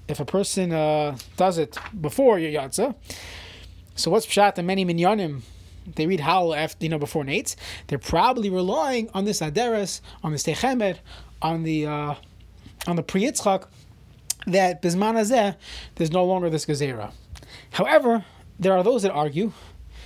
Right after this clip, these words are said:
Rav Shechter, in one of his Sfarim, I think it's in Eretz Tzvi, Eretz HaTzvi, he, he brings this whole discussion. There are those that argue and say that if there is, in fact, a Gzeira,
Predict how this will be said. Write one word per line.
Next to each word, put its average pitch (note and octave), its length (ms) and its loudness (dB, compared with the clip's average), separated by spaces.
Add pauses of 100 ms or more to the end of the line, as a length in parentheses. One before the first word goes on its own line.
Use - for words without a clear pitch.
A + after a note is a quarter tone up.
(240)
Rav D#3 100 -4
Shechter, G#3 340 2
in F3+ 80 0
one F3+ 100 -2
of E3+ 60 -4
his D#3+ 140 -2
Sfarim, F3+ 160 0
I - 40 -4
think D#3+ 100 -2
it's D3 100 -4
in E3+ 60 -6
Eretz D#3+ 360 -2
Tzvi, F3+ 200 0
Eretz F3 220 -2
HaTzvi, F3+ 240 -4
he, C#3+ 220 -6
he D#3+ 140 -2
brings E3+ 280 -2
this D#3+ 140 -2
whole E3+ 140 -2
discussion. D3+ 500 -4 (600)
There E3 120 0
are D#3+ 40 -2
those F#3+ 160 4
that F3+ 120 2
argue A3 360 2
and F3 140 -2
say F3 460 0 (340)
that D#3+ 260 0
if G3 160 -2
there G#3+ 140 2
is, A#3 380 0
in F3 140 0
fact, F#3 360 -2
a D#3 40 0
Gzeira, D3 540 -4